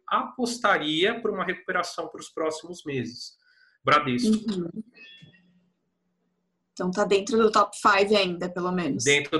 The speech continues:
Speaker 1: do top five, mas com outro viés. Esse é um viés de
Speaker 2: Uhum.
Speaker 1: risco-retorno interessante. Os três primeiros, eh, Magazine Luiza, Marfrig e Vale, são papéis de momento.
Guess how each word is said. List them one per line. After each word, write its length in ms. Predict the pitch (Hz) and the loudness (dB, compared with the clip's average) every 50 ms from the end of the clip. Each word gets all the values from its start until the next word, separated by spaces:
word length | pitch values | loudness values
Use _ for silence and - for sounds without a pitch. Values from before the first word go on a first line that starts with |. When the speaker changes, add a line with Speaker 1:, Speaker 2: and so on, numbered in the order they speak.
| 160 | 0
Speaker 1:
do 160 | 156 156 156 | 0 -2 -2
top 220 | 156 165 151 156 - | 0 0 -2 -2 -4
five, 560 | - - 151 147 151 160 185 185 226 240 120 - | -2 2 4 6 6 6 6 4 0 -6 -6 -4
mas 440 | 147 151 156 156 165 190 196 - - | 0 4 6 6 6 4 2 0 -6
com 260 | - - 202 196 185 | -8 -6 -6 -4 -2
outro 420 | 175 165 165 170 175 170 - 190 | -2 -2 -2 -4 -4 -6 -8 -10
viés. 460 | 185 202 233 214 147 110 101 - - | -6 0 2 2 2 2 0 -4 -8
Esse 220 | - 113 110 - 135 | -10 -10 -8 -6 -6
é 20 | |
um 80 | 139 139 | -6 -6
viés 460 | 135 139 131 131 127 131 147 147 143 | -4 0 2 2 4 4 2 2 0
de 80 | 214 220 | 0 0
Speaker 2:
Uhum. 160 | - - - | 0 0 0
Speaker 1:
risco-retorno 720 | 185 185 190 233 240 202 175 196 185 - - 180 175 175 | 0 0 0 0 0 0 0 0 0 0 0 0 0 0
interessante. 720 | 175 - 175 190 196 190 - - 117 101 - - - - - - - - - _ | -2 -4 -2 -2 -2 -2 -2 -4 -4 -6 -6 -12 -18 -20 -20 -20 -20 -20 -16 _
Os 220 | - 120 117 - - | -6 -6 -6 -6 -4
três 320 | 127 127 131 131 131 - | -2 0 0 0 -2 -6
primeiros, 680 | - 135 131 127 123 113 110 107 107 101 - - - _ _ _ _ _ _ _ _ | -6 -4 -4 -2 0 0 0 0 -2 -6 -14 -18 -20 _ _ _ _ _ _ _ _
eh, 300 | - 110 104 107 107 104 | -6 -4 -2 -2 -2 -2
Magazine 420 | 107 113 117 127 120 123 135 131 139 | 0 0 2 2 2 2 0 -2 0
Luiza, 280 | 139 135 123 110 120 | -2 -2 -2 -2 0
Marfrig 500 | 123 123 127 127 - - - - 113 110 | 0 2 0 0 -2 -6 -6 -6 -6 -6
e 60 | 113 | -6
Vale, 280 | 110 113 120 120 135 143 | -4 0 2 2 2 0
são 160 | 139 - 156 | -4 -6 -8
papéis 360 | - 170 156 - 156 151 151 | -10 -10 -4 -2 0 0 0
de 80 | 147 151 | -2 -4
momento. 440 | 175 190 196 165 110 98 117 - | -6 -2 -2 -2 -2 -2 -6 -12